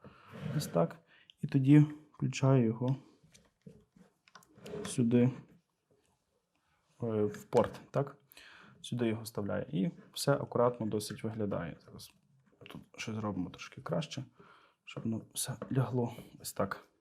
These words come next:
Бачите, не заважає нікому нічому. Ось так. Добре, наступний кабель — це живлення камери самої. Значить, я використовую цей кабель з Type-C на Type-C, просто звичайний,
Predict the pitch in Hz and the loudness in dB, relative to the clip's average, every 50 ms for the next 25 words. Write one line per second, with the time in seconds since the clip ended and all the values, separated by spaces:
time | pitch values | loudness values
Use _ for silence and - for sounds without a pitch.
0 | _ _ _ _ _ _ _ _ _ _ _ - 135 127 - - - 135 123 131 | _ _ _ _ _ _ _ _ _ _ _ -2 -2 0 0 -4 -4 0 0 2
1 | 127 127 120 117 117 117 113 110 107 104 101 101 - 120 117 110 101 98 98 - | 2 2 2 2 4 4 4 4 4 2 0 0 0 0 0 2 0 0 0 0
2 | - 165 175 175 170 - - - - _ - - - _ _ _ _ _ _ _ | 0 0 0 0 0 -4 -10 -20 -20 _ -20 -20 -20 _ _ _ _ _ _ _
3 | _ _ _ _ _ _ _ _ _ _ _ _ - - - - 101 - - - | _ _ _ _ _ _ _ _ _ _ _ _ -8 -8 -4 -4 -4 -4 -6 -10
4 | - _ _ _ _ _ _ _ _ _ _ - - - - - - - - - | -18 _ _ _ _ _ _ _ _ _ _ -10 -10 -10 -10 -8 -8 -6 -4 -4
5 | - - - - - 123 123 113 107 110 104 98 - 127 135 135 - - 147 139 | -4 -6 -4 0 8 10 10 10 10 8 2 2 4 4 4 6 6 6 8 8
6 | 139 131 - 143 143 135 131 120 - - 131 131 139 127 120 120 117 117 117 - | 8 12 12 12 12 12 10 6 4 2 2 4 4 4 4 2 2 2 4 6
7 | 151 170 180 175 165 160 - - 151 147 143 143 143 143 139 143 143 131 - - | 6 8 8 6 6 4 4 4 4 6 6 6 6 6 6 6 4 2 0 -6
8 | - 131 127 - 127 123 123 120 - - - - - 135 131 123 - - 123 120 | -6 -6 -2 2 2 4 4 2 0 -2 0 2 4 4 4 4 2 0 0 4
9 | - 107 101 104 101 101 - - 113 107 110 - - 117 107 101 98 - 101 104 | 4 4 4 4 0 -2 -4 -4 -4 -4 -4 -4 -2 0 0 0 2 0 -2 -2
10 | 104 - - - 190 190 - 131 123 - - 123 120 123 123 - 139 135 139 135 | -2 -2 -2 -2 -2 0 0 -2 -2 -2 -6 -6 -6 -4 0 2 2 4 4 2
11 | 135 131 | 0 -2